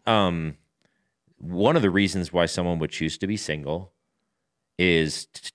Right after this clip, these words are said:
to be focused on the kingdom. And so is, like, how, so how do we reacquire? 'Cause a, a lot of people who,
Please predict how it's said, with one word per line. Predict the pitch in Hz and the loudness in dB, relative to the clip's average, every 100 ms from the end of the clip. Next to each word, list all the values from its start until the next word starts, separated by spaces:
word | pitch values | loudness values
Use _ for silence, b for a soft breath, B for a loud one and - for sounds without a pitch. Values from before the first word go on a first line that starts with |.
| - | -10
to | - | -8
be | 87 85 | -4 -4
focused | - 85 80 80 - | -2 -4 -4 -6 -8
on | 73 | -10
the | 71 | -10
kingdom. | - 85 69 57 62 67 _ _ _ _ _ _ _ _ _ _ _ _ _ _ _ _ _ _ _ _ | -8 -8 -8 -10 -14 -20 _ _ _ _ _ _ _ _ _ _ _ _ _ _ _ _ _ _ _ _
And | 98 | -12
so | - 123 104 | -2 2 4
is, | 98 78 - _ _ _ - B B - | 4 0 -14 _ _ _ -18 B B -6
like, | 101 - | -6 0
how, | 117 131 - | 2 2 0
so | - 110 | -6 -6
how | - 98 117 | -2 2 2
do | 120 | 2
we | 110 90 | 0 -2
reacquire? | 85 98 92 90 - - - 95 90 82 | -4 -2 -2 -4 -6 -12 -4 0 0 -2
'Cause | 92 - 98 101 | -8 -10 -12 -6
a, | 104 113 - | -4 -4 -4
a | 104 | -4
lot | 101 101 170 | 0 0 0
of | - | -2
people | 110 101 90 87 | -6 -4 -4 -2
who, | 87 85 | -4 -6